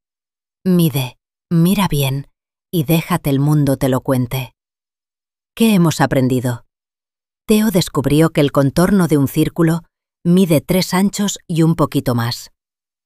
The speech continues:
Teo aprendió que pi se esconde igual en platos,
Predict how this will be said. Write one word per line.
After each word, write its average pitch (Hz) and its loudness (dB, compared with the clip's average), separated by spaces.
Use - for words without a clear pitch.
Teo 147 2
aprendió 143 0
que 135 -4
pi 190 -6
se 175 -2
esconde 214 0
igual 165 0
en 123 0
platos, 156 -2